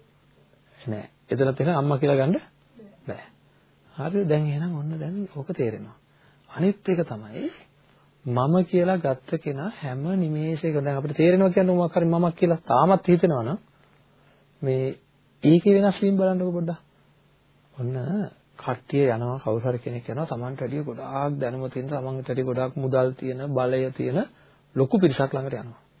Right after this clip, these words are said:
ඒ වෙලාවට මාව දැනෙන්නේ කොහොමද මට? මං නිකන් කෙඩෑරි වෙච්ච, ඇකිලිලා ඉන්න, බයෙන් ඉන්න කෙනෙක් මම. හරිද?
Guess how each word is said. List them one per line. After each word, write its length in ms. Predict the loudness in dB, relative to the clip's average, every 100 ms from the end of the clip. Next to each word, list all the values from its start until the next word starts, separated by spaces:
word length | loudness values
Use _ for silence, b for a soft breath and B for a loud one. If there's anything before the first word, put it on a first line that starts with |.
| -8
ඒ 140 | -2
වෙලාවට 300 | 0 0 0
මාව 220 | 0 0 0
දැනෙන්නේ 320 | 0 -2 -2
කොහොමද 240 | -4 -4
මට? 280 | -6 -10 -16 _ _ _ _ _ _ _ _ _ _ _ _ _ -18
මං 300 | -10 -6 -4
නිකන් 260 | -4 -4
කෙඩෑරි 640 | 0 2 4 4 2 2 0
වෙච්ච, 220 | 0 2
ඇකිලිලා 640 | 2 4 4 4 4 2 0
ඉන්න, 200 | 0 2
බයෙන් 400 | 6 6 6 4
ඉන්න 180 | 0 0
කෙනෙක් 260 | 2 0
මම. 200 | 0 -6 -10 _ -10
හරිද? 300 | -6 -4